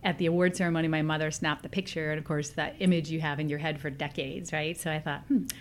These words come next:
maybe I could be good at storytelling." And then in college, I did an internship. Um, it was a liberal arts college that you know, they don't have a P R major. They have an English major with communications, but you're studying Shakespeare and learning how to solve problems and think critically and globally. And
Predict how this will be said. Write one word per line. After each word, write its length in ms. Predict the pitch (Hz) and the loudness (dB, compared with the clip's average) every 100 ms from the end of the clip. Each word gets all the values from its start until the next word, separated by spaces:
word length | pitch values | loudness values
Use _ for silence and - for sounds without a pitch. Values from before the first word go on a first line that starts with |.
| - - | -10 -4
maybe 240 | 196 254 | 0 0
I 120 | 185 | -2
could 140 | 185 160 | -4 -6
be 100 | 160 | -4
good 220 | 156 147 | -4 -4
at 80 | 180 | -6
storytelling." 640 | - 226 - - - 190 - - - - | -6 -4 -4 -6 -8 -8 -10 -14 -14 -2
And 160 | 190 185 | 4 6
then 120 | 185 | 6
in 120 | 175 | 4
college, 340 | 170 165 170 165 | 2 2 4 2
I 80 | |
did 160 | 160 160 | 2 2
an 80 | 160 | 2
internship. 720 | 160 151 170 160 - 156 - - - | 0 0 -2 -2 -2 -2 -2 -8 -6
Um, 380 | 180 151 147 151 | -2 0 -2 -2
it 80 | 180 | 2
was 120 | 180 | 4
a 60 | 170 | 4
liberal 280 | 175 180 165 | 4 4 4
arts 240 | 170 - | 2 2
college 500 | - 151 151 151 170 | -2 0 0 -2 -2
that 420 | - 156 147 - - - - - - | 0 0 0 -4 -16 -18 -20 -14 -2
you 120 | 185 | 0
know, 120 | 156 147 | 0 2
they 100 | 170 | 0
don't 140 | 165 | 2
have 180 | 135 151 | 0 -2
a 60 | 156 | -2
P 140 | 156 | 0
R 120 | 143 143 | 2 2
major. 360 | 151 165 147 | 2 0 -2
They 120 | 147 | -2
have 100 | 165 | -2
an 100 | 165 | -2
English 360 | - 185 175 - | 4 4 4 0
major 340 | 151 143 147 | 0 0 -2
with 180 | 143 143 | -4 -2
communications, 560 | 175 151 147 175 170 147 | 0 0 2 0 -2 -4
but 100 | 170 | -4
you're 100 | 147 | -4
studying 320 | - 151 143 | -2 -2 -2
Shakespeare 640 | 139 165 - - 147 143 | -2 -4 -4 -6 -4 -2
and 140 | 143 143 - - - | -4 -6 -10 -10 4
learning 240 | 175 175 | 6 6
how 120 | 170 160 | 4 2
to 200 | 156 151 - - | 2 -2 -10 -12
solve 300 | - 175 170 | 2 4 4
problems 500 | - 165 160 156 160 | 2 0 0 0 0
and 180 | 160 151 | -2 0
think 160 | 170 147 | -2 0
critically 540 | 175 165 - 156 151 | 0 0 0 -4 -2
and 240 | 151 151 151 | -2 -2 4
globally. 680 | 170 165 165 151 147 151 160 | 6 6 4 2 0 -2 0
And 280 | 165 156 | 0 0